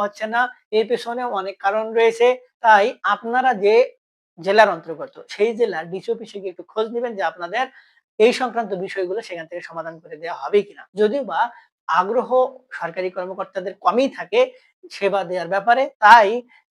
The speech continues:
সেই বিষয়গুলো নিয়ে মাথায় নিয়ে আপনাদের যে কোনো পদক্ষেপ গ্রহণ করতে হবে।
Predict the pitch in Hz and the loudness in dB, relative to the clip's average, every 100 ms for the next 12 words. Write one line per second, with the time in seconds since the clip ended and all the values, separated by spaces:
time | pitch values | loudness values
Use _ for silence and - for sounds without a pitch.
0 | - - 226 233 - 208 202 214 202 196 | -14 -2 0 0 -4 -6 -4 -6 -6 -6
1 | 165 - 202 175 233 202 - 160 165 175 | -6 -6 -6 -6 -6 -6 -8 -14 -12 -12
2 | 170 160 156 160 190 202 175 156 165 156 | -14 -20 -16 -16 -12 -10 -10 -10 -14 -18
3 | - 143 147 | -8 -8 -8